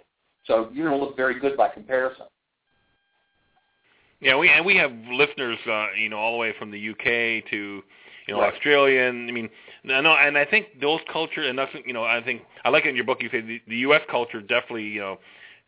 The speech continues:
Speaker 2: negotiation weak, you know, um, Canadians are slightly better, <laughs> uh, so we're just slightly better in Canada, but, you know, what about
Speaker 1: Right.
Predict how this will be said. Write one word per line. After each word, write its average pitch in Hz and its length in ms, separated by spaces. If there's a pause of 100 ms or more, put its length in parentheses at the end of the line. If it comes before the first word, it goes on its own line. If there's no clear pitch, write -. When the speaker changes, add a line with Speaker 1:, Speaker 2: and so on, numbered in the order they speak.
(200)
Speaker 2:
negotiation 120 800
weak, 117 320 (100)
you 117 80
know, 104 340 (220)
um, 101 420
Canadians 151 460
are 127 260 (120)
slightly 139 380
better, 131 500
<laughs> - 380
uh, 123 160
so 143 80
we're 131 120
just 127 180
slightly 139 160
better 127 220
in 120 60
Canada, 127 280
but, 127 100 (200)
you 139 60
know, 151 120 (120)
what 175 140
about 240 300 (200)
Speaker 1:
Right. 90 160